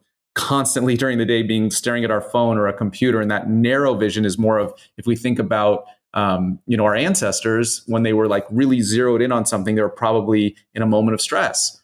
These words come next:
They're probably trying to, you know, solve a problem, or they're probably trying to be very, you know, watching a predator. But if we're just out sort of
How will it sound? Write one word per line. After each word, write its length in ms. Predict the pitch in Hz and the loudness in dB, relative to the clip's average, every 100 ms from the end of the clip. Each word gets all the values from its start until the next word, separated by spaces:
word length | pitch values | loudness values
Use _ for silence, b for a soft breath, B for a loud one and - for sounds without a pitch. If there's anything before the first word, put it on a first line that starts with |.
| _ - | _ -8
They're 120 | 110 | -4
probably 320 | 120 117 117 | -2 0 0
trying 260 | - 117 107 | 0 -2 0
to, 100 | 104 | 0
you 80 | |
know, 220 | 107 98 - _ | -2 -4 -6 _
solve 280 | - 123 117 | -4 0 0
a 80 | 117 | 0
problem, 520 | - 120 123 120 120 | 0 0 2 2 2
or 80 | 107 | 2
they're 140 | 101 | 0
probably 320 | 98 113 107 107 | -2 -2 -2 -2
trying 240 | 113 107 | -2 -4
to 60 | 95 | -4
be 120 | 101 | -2
very, 200 | 107 104 | -2 -2
you 280 | 98 - 104 | -4 -12 -2
know, 100 | 104 | 0
watching 340 | 110 120 117 | 2 0 -2
a 60 | 110 | -4
predator. 600 | - 117 113 117 117 113 B - | -2 -2 0 0 -2 -4 B -6
But 80 | |
if 80 | 117 | -4
we're 60 | 120 | -2
just 160 | 131 - | -4 -2
out 180 | 127 127 | -2 -2
sort 200 | 127 | -2
of 100 | 120 | -2